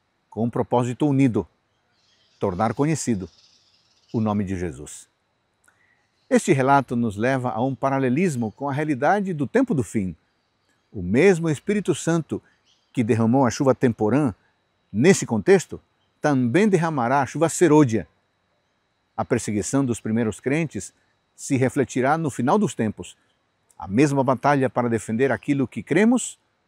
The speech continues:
voltará a acontecer. E a dependência exclusiva do cuidado divino será experimentada novamente diante dos tempos de angústia.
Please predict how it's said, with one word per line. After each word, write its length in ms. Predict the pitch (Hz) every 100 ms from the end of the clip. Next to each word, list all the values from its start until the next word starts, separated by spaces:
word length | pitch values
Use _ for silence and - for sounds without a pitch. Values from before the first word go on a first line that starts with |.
| _
voltará 360 | 175 196 143 127
a 20 |
acontecer. 580 | 123 143 165 - 120 104 _ _ _ _ _ _ _
E 400 | - 120 117 104 - _ _
a 80 | 98
dependência 680 | 95 104 98 92 120 151 -
exclusiva 580 | - - 120 98 151 123
do 140 | 110
cuidado 360 | - 107 143 165
divino 400 | 165 131 120 98 - _ _ _ _ _
será 220 | - 92
experimentada 640 | 101 123 127 131 120 110 101
novamente 680 | 101 139 160 123 104 90 - _ _ _ _ _
diante 560 | 85 113 165 185 202 185 _ _ _ _ _
dos 160 | 113 95
tempos 320 | - 101 107
de 60 | 101
angústia. 460 | 90 82 - 82